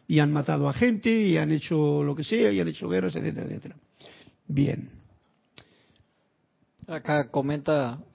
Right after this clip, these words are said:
Speaker 2: Juan Carlos Plazas, dice Carlos, las palabras de Jesús,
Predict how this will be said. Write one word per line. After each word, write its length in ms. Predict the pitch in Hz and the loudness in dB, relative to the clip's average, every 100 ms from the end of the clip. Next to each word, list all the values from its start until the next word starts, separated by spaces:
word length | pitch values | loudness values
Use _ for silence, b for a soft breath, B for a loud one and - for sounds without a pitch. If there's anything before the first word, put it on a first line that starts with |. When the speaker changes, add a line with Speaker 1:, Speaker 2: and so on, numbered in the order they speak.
| 151 | -16
Speaker 2:
Juan 280 | - 156 135 | -4 -2 -2
Carlos 320 | 139 135 135 | -2 -2 -4
Plazas, 600 | - 165 160 175 156 156 | -2 -2 -2 -2 -4 -4
dice 440 | 147 131 156 131 117 | -8 -8 -6 -6 -6
Carlos, 480 | 135 139 135 - - b b b b - | -4 -2 -4 -6 -16 b b b b -12
las 160 | 160 - | -10 -6
palabras 380 | 139 135 151 | -4 -2 0
de 60 | 143 | -2
Jesús, 500 | 151 123 160 160 - | -4 -4 -4 -4 -10